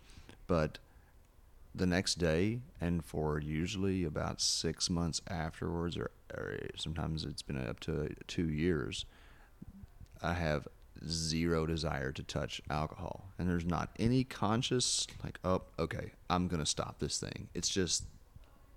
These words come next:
something's different about my way of relating to life that it, it's ju-, it's just completely unappealing. And I ju-, I think that, I just think that's fascinating, you know, and don't have an answer for it.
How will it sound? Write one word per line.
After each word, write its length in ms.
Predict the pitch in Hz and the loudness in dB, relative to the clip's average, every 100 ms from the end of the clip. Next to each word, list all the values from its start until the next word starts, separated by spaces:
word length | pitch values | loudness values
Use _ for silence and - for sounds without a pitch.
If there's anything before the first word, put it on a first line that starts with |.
| - - - - - - - - - | -20 -20 -20 -20 -20 -20 -20 -20 -10
something's 500 | - - 87 98 110 | 2 6 6 6 2
different 340 | 87 90 101 82 | 4 4 4 4
about 220 | 80 - | 4 2
my 220 | 78 80 | 2 2
way 220 | 78 82 | 4 6
of 120 | 85 78 | 4 4
relating 460 | 73 82 82 82 | 2 2 2 0
to 260 | - 78 73 - - - - - | 0 -2 -2 -6 -20 -20 -18 -12
life 480 | 80 87 95 85 - - - - - - - - - - | 0 4 4 2 -2 -18 -18 -18 -18 -20 -20 -20 -18 0
that 140 | 87 85 | 4 4
it, 160 | 71 - - | 2 -2 -4
it's 160 | - | -2
ju-, 180 | - - - | 0 -2 -2
it's 120 | 73 | -4
just 300 | - 82 - | -2 0 0
completely 680 | - 80 - 92 101 87 78 | 2 -2 2 4 4 6 4
unappealing. 720 | 73 76 71 90 - - - - - - - - - - | 4 0 -2 -2 -2 -4 -8 -12 -16 -16 -20 -18 -18 -8
And 380 | - 78 76 78 - - | -2 0 2 0 -4 -2
I 100 | 87 | -2
ju-, 140 | - - | -2 -2
I 60 | |
think 200 | - - | 2 2
that, 200 | - - | 2 2
I 20 | |
just 140 | 104 - | 2 2
think 140 | 226 | 4
that's 160 | 95 - | 4 4
fascinating, 720 | - 90 107 - - 82 92 - | 4 6 6 4 0 -4 -4 -2
you 100 | 87 | 0
know, 280 | 82 92 104 | 2 2 2
and 120 | - 82 | 0 2
don't 140 | 90 | 4
have 160 | 90 87 | 6 6
an 80 | |
answer 320 | 80 110 - 107 | 6 4 4 2
for 260 | 76 76 | 2 2
it. 60 | 90 | 2